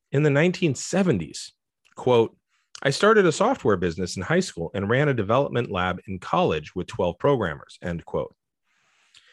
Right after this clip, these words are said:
In nineteen eighty-three, he graduated from Stevens Institute of Technology,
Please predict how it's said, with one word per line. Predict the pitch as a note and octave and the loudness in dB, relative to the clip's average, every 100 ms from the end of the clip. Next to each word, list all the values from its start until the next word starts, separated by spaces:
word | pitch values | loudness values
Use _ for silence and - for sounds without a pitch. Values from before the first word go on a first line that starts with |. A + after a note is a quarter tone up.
| _ | _
In | A#2+ | 2
nineteen | D3 E3 D#3 | 4 4 4
eighty-three, | B2 G2+ - G#3+ F#3 | 2 0 0 2 2
he | D3+ | 2
graduated | C3 A#2 G#2 G2 F#2 | 2 2 2 0 0
from | F#2 | -6
Stevens | - - E2+ F2 D#2+ | -10 -4 -2 -2 -6
Institute | E2 - - F#2+ | -10 -10 -6 -6
of | G2+ F2 | -6 -8
Technology, | E2 - F#2 B2+ C#3+ D#3+ D#3+ | -8 -6 -2 2 2 0 -2